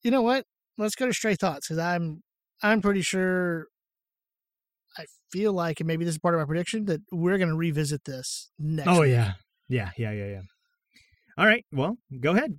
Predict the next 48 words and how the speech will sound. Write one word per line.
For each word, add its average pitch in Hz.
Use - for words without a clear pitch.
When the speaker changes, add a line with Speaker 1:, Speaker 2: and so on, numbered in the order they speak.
Speaker 2:
Uh, 127
you 120
got 131
any 123
stray 143
thoughts? 208
Speaker 1:
Uh, 165
well, 247
a 247
couple 285
of 220
things. 220
Um, 190
I'm 226
just 262
gonna 247
say 202
this. 165
I 185
don't 185
wanna 180
go 175
fully 180
into 254
it, 277
uh, 170
but 165
there's 180
that 170
moment 185
of 165
touche, -
there's 170
never 175
been 165
another 165
Steve 165
Rogers, 160
and 151
we 151
talked 165
about 165
these 156
cracks 160
in 156
Zemo's, 180
Speaker 2:
Mm-hmm. 156
Speaker 1:
uh, 175